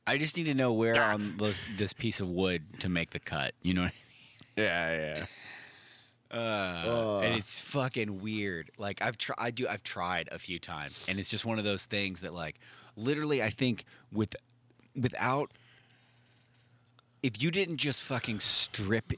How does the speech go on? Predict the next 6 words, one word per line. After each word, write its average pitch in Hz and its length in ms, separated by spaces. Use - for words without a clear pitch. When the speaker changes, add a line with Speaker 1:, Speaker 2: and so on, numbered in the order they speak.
Speaker 1:
your 95 240
life 92 720
of 110 120
the 104 100
imperial 95 480
system 73 480